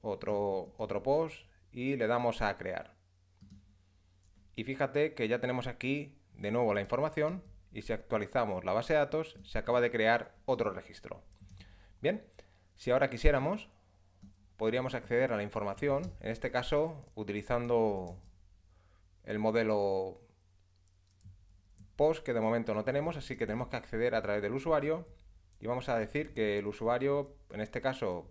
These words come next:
con identificador uno, queremos acceder a sus posts, y, a lo, y de los posts pues vamos a acceder, por ejemplo, al title. Pulsamos, y fíjate que ahora nos devuelve toda la información con los dos posts que acabamos de crear.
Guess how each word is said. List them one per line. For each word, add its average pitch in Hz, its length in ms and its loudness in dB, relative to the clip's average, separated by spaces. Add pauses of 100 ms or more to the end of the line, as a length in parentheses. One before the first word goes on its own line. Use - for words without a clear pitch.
con 98 500 -2
identificador 101 840 -2 (560)
uno, 160 320 0 (720)
queremos 117 440 0
acceder 117 420 2
a 127 80 0
sus 95 220 -8
posts, 160 420 0 (680)
y, 98 140 -4
a 98 80 2
lo, 90 160 -4
y 110 80 -8
de 95 120 -4
los 98 120 -6
posts 151 400 -2
pues 104 140 -2
vamos 113 180 0
a 117 60 0
acceder, 113 340 2
por 117 140 -2
ejemplo, 113 520 0
al 95 220 -4
title. - 340 0 (600)
Pulsamos, 143 560 -2 (460)
y - 60 -20
fíjate 139 300 0
que 139 80 0
ahora 135 140 6
nos 131 100 2
devuelve 127 340 4
toda 135 260 6
la 113 60 2
información 127 600 -2 (140)
con 113 100 -2
los 107 160 2
dos 135 160 4
posts 139 320 2
que 123 120 -2
acabamos 104 360 2
de 90 80 -6
crear. - 360 -8